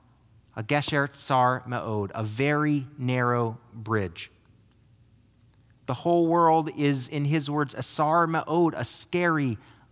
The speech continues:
a literally a narrow place. And in fact, that word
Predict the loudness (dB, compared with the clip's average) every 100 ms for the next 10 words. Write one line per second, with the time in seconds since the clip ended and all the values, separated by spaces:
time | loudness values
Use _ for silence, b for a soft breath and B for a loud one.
0 | -4 -2 0 2 2 0 -2 -2 -2 0
1 | 2 2 2 2 -2 -6 _ _ _ _
2 | -4 -2 -2 -2 -8 -10 _ _ _ _
3 | _ _ _ _ _ _ _ _ _ _
4 | _ _ _ -2 2 2 4 4 2 -2
5 | 2 2 2 0 0 0 0